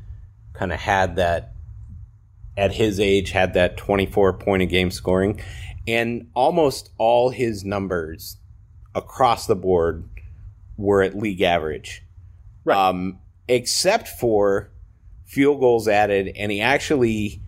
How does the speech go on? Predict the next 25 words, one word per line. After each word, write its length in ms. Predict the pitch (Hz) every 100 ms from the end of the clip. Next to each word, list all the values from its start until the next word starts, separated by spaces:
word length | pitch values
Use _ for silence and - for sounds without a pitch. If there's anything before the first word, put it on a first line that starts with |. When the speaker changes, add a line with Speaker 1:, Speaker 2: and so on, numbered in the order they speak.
| - - - -
Speaker 1:
subtracted, 1300 | - - 101 - - 135 131 160 - 113 101 90 - - - - - - -
uh, 480 | 101 98 92 92 98 - - - _ _ _ _ -
field 340 | - 143 139
goals 220 | 131 110
added 300 | 113 110 101
for 120 | -
his 160 | 95 -
team. 260 | 131 107 87
And 120 | 110
you 60 | 127
know 180 | 139
what 140 | 139 127
that 200 | 120 -
says? 500 | 170 190 104 208 - - - -
He's 200 | 127 131
standing 400 | - 127 135 127
there 140 | 123
with 120 | 113
the 60 | 104
ball 260 | 95 110 107
in 60 |
his 160 | 76 -
hands 300 | 85 78 -
too 120 | 87
much. 320 | 73 - -